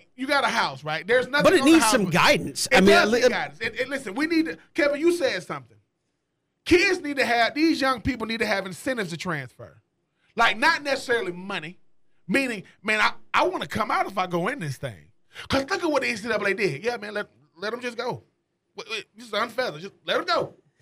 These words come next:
Speaker 2: Free
Speaker 1: Well,
Speaker 2: transfer,
Speaker 1: yeah,
Speaker 2: yeah.
Speaker 1: yeah, yeah, like, I said, "But it's a, it's a big old building." Yeah, yeah, man, we got enough, we got enough room here for every college athlete.
Speaker 2: <laughs> Yeah.
Speaker 1: Uh,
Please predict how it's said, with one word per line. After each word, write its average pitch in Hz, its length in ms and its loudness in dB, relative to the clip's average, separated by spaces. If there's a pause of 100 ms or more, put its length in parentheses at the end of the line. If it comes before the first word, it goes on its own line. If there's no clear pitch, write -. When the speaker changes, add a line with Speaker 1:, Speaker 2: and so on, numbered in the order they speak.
(200)
Speaker 2:
Free 311 140 6
Speaker 1:
Well, 392 60 6
Speaker 2:
transfer, 220 340 4
Speaker 1:
yeah, - 60 6 (180)
Speaker 2:
yeah. - 60 0
Speaker 1:
yeah, 196 80 -4
yeah, 220 40 -6
like, 165 200 -6 (220)
I 254 60 -2
said, 240 140 -6
"But 269 100 -4
it's - 80 -6
a, - 80 -8 (340)
it's - 100 -20
a - 20 -18
big 214 180 -4
old 226 200 -2
building." 226 500 -4
Yeah, 196 120 -2
yeah, 190 180 0
man, 185 180 -4
we - 80 -8
got 202 160 0
enough, 196 200 -6
we 269 100 -12
got 240 160 0
enough 180 100 -4
room 254 180 -4
here 160 240 -2 (220)
for - 200 -6
every 294 260 2
college 202 280 0
athlete. 226 320 0
Speaker 2:
<laughs> - 380 2 (220)
Yeah. - 80 4 (260)
Speaker 1:
Uh, 233 140 2